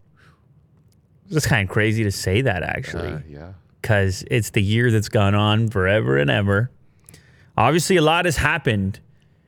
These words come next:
Speaker 1: in the world in so many ways. It has been maybe the strangest year of my life. I don't know. It's possible. It's certainly in recent memory.
Speaker 2: Yes.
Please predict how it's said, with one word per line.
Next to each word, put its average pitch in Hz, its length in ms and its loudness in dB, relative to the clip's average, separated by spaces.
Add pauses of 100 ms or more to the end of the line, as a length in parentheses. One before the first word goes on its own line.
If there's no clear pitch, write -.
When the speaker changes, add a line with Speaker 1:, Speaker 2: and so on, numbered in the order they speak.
(220)
Speaker 1:
in 123 200 2
the 120 80 2
world 120 680 2 (1300)
in 104 220 0
so 117 320 2
many 127 240 2
ways. 98 760 0 (640)
It 113 120 2
has 107 160 0
been 110 400 0 (500)
maybe 208 300 0
the 311 120 2
strangest 202 680 -2
year 117 140 0
of 117 80 -2
my 113 160 -2
life. - 340 -2
I - 80 0
don't 139 180 0
know. 123 340 0 (120)
It's - 120 -6
possible. 123 680 0 (240)
It's 123 160 -6
certainly 247 320 0
in 226 80 -2
recent 214 360 0
memory. 156 440 2 (180)
Speaker 2:
Yes. - 340 -6